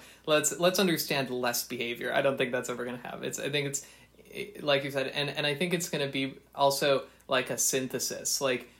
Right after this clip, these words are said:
I think we are getting better at pulling context from the data right away, or at least, like,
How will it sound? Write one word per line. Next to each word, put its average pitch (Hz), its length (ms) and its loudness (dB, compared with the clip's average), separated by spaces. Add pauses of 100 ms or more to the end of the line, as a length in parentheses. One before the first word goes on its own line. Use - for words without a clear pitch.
(120)
I 139 60 2
think 170 240 0
we 156 180 2
are 135 320 6 (500)
getting 151 440 2
better 135 580 4
at 127 380 -2 (100)
pulling 143 400 -2
context 135 800 -2
from 135 280 0
the 131 100 -2
data 123 400 0 (100)
right 123 200 2
away, 120 640 0
or 131 160 4
at 131 160 -2
least, 135 320 -4
like, 120 380 -4